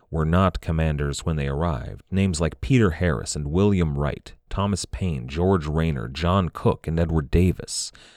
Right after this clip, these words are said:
Most of those are names that we know of at all because they were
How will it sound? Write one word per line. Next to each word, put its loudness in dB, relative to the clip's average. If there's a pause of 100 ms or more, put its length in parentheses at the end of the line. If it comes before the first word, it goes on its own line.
(800)
Most 6
of -2
those 6
are 4
names 2
that 0
we 2
know 4
of 2
at 0
all 0 (160)
because 0
they 2
were 0